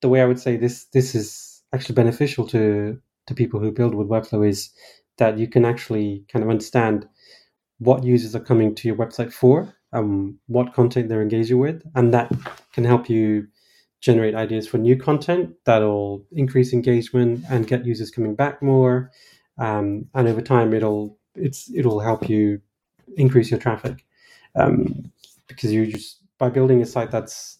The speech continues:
that's more relevant to what users are interested in and what they're engaging with,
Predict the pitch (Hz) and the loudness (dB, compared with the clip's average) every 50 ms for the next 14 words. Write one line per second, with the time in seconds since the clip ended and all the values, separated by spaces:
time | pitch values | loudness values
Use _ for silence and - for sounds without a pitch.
0 | _ _ - 120 117 - 131 127 135 131 127 131 127 123 127 127 123 - - 123 | _ _ -8 -8 -6 -2 0 0 2 4 4 2 2 2 0 -2 -4 -4 -2 -2
1 | 113 113 113 110 107 117 123 123 123 123 110 110 104 107 110 123 147 - - 175 | 0 0 -2 -2 -4 -6 -4 0 2 2 2 2 0 -2 0 0 0 0 0 -4
2 | 165 - 143 139 143 147 147 147 139 131 127 123 113 110 107 107 113 - - 117 | -6 -4 -2 0 0 0 0 -2 -2 -2 -2 -2 -2 -2 -4 -6 -6 -6 -4 -4
3 | 113 110 123 135 139 160 170 170 185 208 208 | 0 2 2 2 2 2 0 0 2 0 0